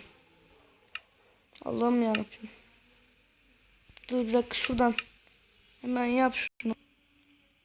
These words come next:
Ben Togredon falan çekerim yani, üzgünüm. Arkadaşlar vallahi üzgünüm ama. Ben hiç uğraşamam şu an, zaten sinirliyim.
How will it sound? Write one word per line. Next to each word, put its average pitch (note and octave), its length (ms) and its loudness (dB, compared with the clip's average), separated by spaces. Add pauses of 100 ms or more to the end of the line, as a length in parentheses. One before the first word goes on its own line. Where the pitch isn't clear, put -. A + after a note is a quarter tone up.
(1900)
Ben C#4+ 260 4 (160)
Togredon C#4+ 640 6 (140)
falan C#4 500 8
çekerim B3+ 540 4
yani, G#3+ 300 2
üzgünüm. A#3 580 4 (1800)
Arkadaşlar C4+ 580 4
vallahi C4 580 4
üzgünüm B3 420 2
ama. C#4+ 200 2 (380)
Ben - 1120 4
hiç D4+ 340 -4
uğraşamam D#4+ 400 0
şu D#4 80 0
an, G4 180 -4
zaten C4+ 240 -4 (160)
sinirliyim. C#4+ 540 8